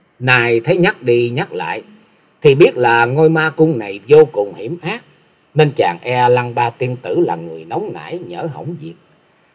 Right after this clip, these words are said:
nên chàng cũng dặn bảo lại nàng: "Đêm nay mục đích của chúng ta là thám xét hư thực của Kim Ngô Cung mà thôi. Nếu không cần phải đánh nhau, xin cô nương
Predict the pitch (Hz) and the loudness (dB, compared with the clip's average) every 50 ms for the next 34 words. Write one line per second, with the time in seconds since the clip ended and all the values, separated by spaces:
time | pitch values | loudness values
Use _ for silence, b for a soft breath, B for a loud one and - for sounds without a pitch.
0 | _ _ 160 175 175 - - 123 117 113 117 113 - 175 190 160 117 107 113 127 | _ _ 2 2 4 4 4 2 2 2 0 -4 -4 -6 -4 -4 -4 -6 -6 -6
1 | 123 110 98 131 185 151 101 98 113 120 98 85 78 71 - _ _ _ _ _ | -6 -6 -4 -4 -4 -6 -6 -8 -10 -12 -14 -16 -20 -20 -20 _ _ _ _ _
2 | _ _ _ _ _ _ _ _ _ _ _ _ _ _ _ - 139 139 139 135 | _ _ _ _ _ _ _ _ _ _ _ _ _ _ _ 0 2 2 4 4
3 | 127 127 120 113 110 113 - 170 190 - - - - 147 143 - 165 208 220 - | 2 2 2 0 0 -2 0 0 0 0 0 -2 -4 -2 2 2 2 2 2 2
4 | 139 131 131 131 156 156 - - 90 85 82 76 - - - 143 165 202 202 - | 2 4 4 4 4 4 2 0 -2 -4 -6 -10 -14 -12 -8 -6 -6 -6 -8 -6
5 | - 185 220 220 - - 123 120 113 - 95 98 98 - _ _ - 104 113 156 | -4 -4 -4 -4 -4 -4 -2 -2 -2 -2 -4 -8 -8 -10 _ _ -4 -2 -2 -2
6 | 151 - 131 120 117 117 113 113 104 - - 131 127 123 117 90 73 71 - - | -2 -2 -4 -4 -4 -4 -6 -6 -8 -4 -4 -4 -4 -4 -6 -10 -12 -14 -6 -2
7 | 117 123 110 - - _ _ _ _ _ _ _ _ _ _ _ - 214 254 - | -2 -2 -2 -2 -6 _ _ _ _ _ _ _ _ _ _ _ 2 4 4 4
8 | 190 170 160 135 - 120 117 113 113 - 139 147 - 190 220 185 156 160 160 151 | 2 2 2 0 0 -2 -2 -2 -2 -4 -2 -2 0 0 0 0 0 0 0 -2
9 | - - 143 135 127 - - 123 120 117 120 113 113 | -2 0 0 -2 0 2 2 2 2 2 0 -2 -4